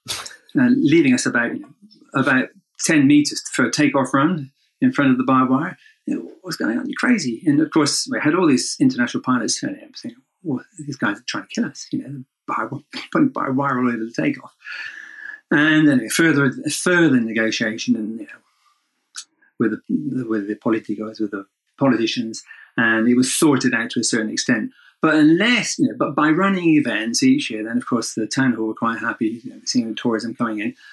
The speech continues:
But then as we eased off a little bit during, after about two thousand, oh, we had a big problem. That's right. In two thousand, the year two thousand, they wanted, they wanted to put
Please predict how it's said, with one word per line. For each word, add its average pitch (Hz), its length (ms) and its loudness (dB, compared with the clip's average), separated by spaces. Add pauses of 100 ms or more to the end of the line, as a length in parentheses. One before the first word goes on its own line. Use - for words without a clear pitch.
(400)
But 147 160 4
then 147 440 6
as 151 220 2
we 147 80 8
eased 147 340 6
off 147 220 4
a 113 40 -6
little 110 220 -6
bit 127 320 2
during, 120 380 0
after 120 320 0
about 110 300 -8 (720)
two 127 200 2
thousand, 113 400 -4 (200)
oh, 160 60 4
we 147 80 4
had 151 120 4
a 147 40 2
big 139 160 0
problem. 110 380 0
That's 123 240 -4
right. 110 120 -12
In 110 120 -8
two 214 180 2
thousand, 123 560 0
the 160 120 6
year 147 100 6
two 127 160 4
thousand, 113 340 -2
they 107 80 -6
wanted, 110 400 -6 (100)
they 127 120 2
wanted 127 260 4
to 113 80 -2
put - 280 -2